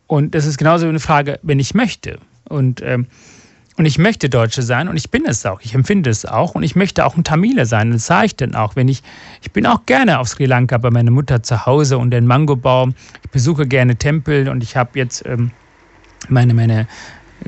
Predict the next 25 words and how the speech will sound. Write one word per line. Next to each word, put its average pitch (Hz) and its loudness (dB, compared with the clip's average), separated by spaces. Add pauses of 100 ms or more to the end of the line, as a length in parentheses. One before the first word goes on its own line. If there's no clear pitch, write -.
(180)
Kinder, 170 2
die 135 -2
ich 131 -8
da 135 2
finanziere, 143 2
die 131 0
Nachhilfeunterricht 131 -2
oder 113 -2
die 110 -2
Jungen, 151 2
die 127 -6
mir 120 -2
das 110 -6
Abitur, 139 0 (380)
äh, 131 0
finanzieren. 135 0 (1040)
Das, - -4 (100)
das - -6
gibt 175 -2
mir 151 2
so 196 2
viel, 190 -4
äh, - -10
wieder 147 0
zurück. - -6